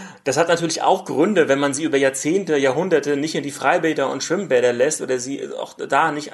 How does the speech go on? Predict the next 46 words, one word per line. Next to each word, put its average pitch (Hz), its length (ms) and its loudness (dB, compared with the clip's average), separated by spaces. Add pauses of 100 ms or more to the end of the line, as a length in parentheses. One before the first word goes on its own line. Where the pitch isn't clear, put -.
nicht 143 200 -10
teilhaben 139 460 0
lässt, 143 280 -4 (460)
kann 131 100 -4
das 131 160 -4
Gründe 147 400 2
haben. 113 340 -6
Äh, 127 260 -2
äh, - 420 -8 (180)
eine 139 220 0
Wahrnehmung, 160 480 2
dass 143 180 2
nur 151 300 2
in 151 100 -2
den, 143 320 -2
in 143 80 -8
den, 139 260 -2
dass, 127 280 -4
dass 131 160 -6
in 143 100 -6
den, 127 200 -6
in 139 100 -8
der 127 160 2
N 135 80 2
B 127 160 2
A 156 100 4
vor 156 160 -2
allem 127 320 0 (260)
Afroamerikaner 135 720 0
erfolgreich 139 560 -2
sind, 165 340 -4 (380)
die 143 80 -6
per 151 160 -4
se 147 160 2
besser 143 280 0
springen 165 480 0
können, 135 340 -2
ist - 120 -4
genauso 147 400 0
Humbug, 143 360 -4
wenn 139 100 -2
man 135 140 -2
sieht, 143 100 -10
dass 135 140 -4
im 127 120 -8
Hochsprung 151 680 0